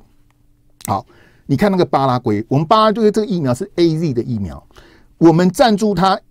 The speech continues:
一千两百万美金去买两百万剂的疫苗，这样一剂是多少钱就算得出来嘛？这小学生都会的这个算术哈。可是你看巴拉圭买疫苗公诸于世嘛，就是这个钱、这个价格、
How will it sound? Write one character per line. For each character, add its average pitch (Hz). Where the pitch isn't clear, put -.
一 220
千 214
两 175
百 143
万 160
美 110
金 143
去 139
买 123
两 110
百 98
万 117
剂 113
的 92
疫 110
苗， 85
这 165
样 156
一 135
剂 135
是 120
多 120
少 98
钱 87
就 107
算 104
得 101
出 92
来 76
嘛？ -
这 139
小 117
学 120
生 139
都 139
会 139
的 117
这 117
个 113
算 107
术 101
哈。 85
可 -
是 311
你 277
看 247
巴 262
拉 254
圭 254
买 175
疫 196
苗 147
公 165
诸 156
于 113
世 -
嘛， 104
就 123
是 127
这 156
个 135
钱、 90
这 -
个 113
价 101
格、 -